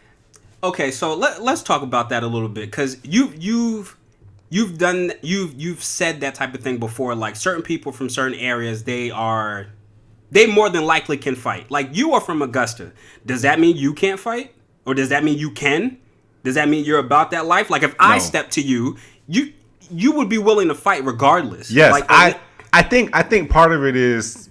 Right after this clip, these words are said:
Speaker 2: people from certain places are more willing to fight. That doesn't mean they can or can't fight. I'm not saying that he's a better fighter because he's from Kinston.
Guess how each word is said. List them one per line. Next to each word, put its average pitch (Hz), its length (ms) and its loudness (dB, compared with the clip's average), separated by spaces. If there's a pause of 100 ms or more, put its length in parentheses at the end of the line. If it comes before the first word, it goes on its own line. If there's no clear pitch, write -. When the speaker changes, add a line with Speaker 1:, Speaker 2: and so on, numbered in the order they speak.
Speaker 2:
people 151 260 0
from 131 180 -4
certain 123 380 2
places 113 400 -2
are 101 180 -2
more 113 360 2
willing 104 520 0
to 120 220 -6
fight. 85 340 -4 (840)
That 156 100 6
doesn't 196 240 10
mean 185 160 8
they 151 140 8
can 147 720 2
or 107 80 2
can't 180 320 0
fight. 92 360 -2
I'm 175 120 2
not 151 160 8
saying 147 260 0
that 123 160 0
he's 143 200 -4
a 113 120 4
better 113 300 2
fighter 107 480 -2 (320)
because 123 680 4
he's 107 220 -12
from 104 240 0
Kinston. 107 520 -6